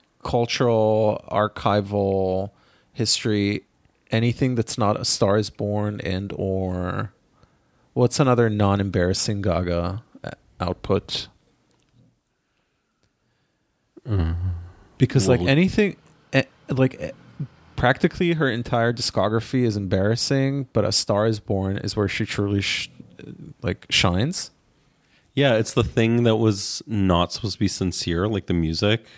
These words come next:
Speaker 2: is
Speaker 1: Yeah.
Speaker 2: actually the most sincere.
Speaker 1: Yeah.
Speaker 2: Sad.
Speaker 1: She just, yeah, I, like,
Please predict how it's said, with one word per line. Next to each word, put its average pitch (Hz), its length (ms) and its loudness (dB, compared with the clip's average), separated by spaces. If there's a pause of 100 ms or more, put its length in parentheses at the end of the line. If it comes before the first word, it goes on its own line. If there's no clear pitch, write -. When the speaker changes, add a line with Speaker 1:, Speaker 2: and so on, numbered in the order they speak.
(440)
Speaker 2:
is 135 100 0
Speaker 1:
Yeah. 110 120 8
Speaker 2:
actually 85 140 2
the 92 100 -2
most 82 240 0
sincere. 78 460 -6 (760)
Speaker 1:
Yeah. 90 280 -2 (360)
Speaker 2:
Sad. 101 500 2
Speaker 1:
She 147 80 4
just, - 340 -2 (260)
yeah, 101 400 -2 (100)
I, 127 160 -2
like, 147 340 -4